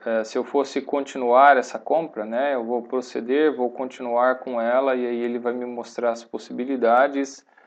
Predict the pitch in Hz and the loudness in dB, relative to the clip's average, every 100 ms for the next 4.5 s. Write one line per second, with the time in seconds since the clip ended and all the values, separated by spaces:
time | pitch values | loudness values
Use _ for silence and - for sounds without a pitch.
0 | _ - 113 113 113 - 113 120 120 117 | _ -2 4 4 4 -2 -6 -2 -2 2
1 | 117 113 113 113 110 - 131 147 147 - | 2 2 -2 -2 -4 0 0 0 0 -2
2 | 113 127 131 139 127 127 139 - 156 175 | -2 -2 2 2 2 0 -4 -6 -6 -4
3 | 175 175 165 160 147 143 151 151 135 123 | -4 -4 -4 0 0 2 0 0 2 0
4 | 135 127 101 90 - | -2 -6 -6 -8 -14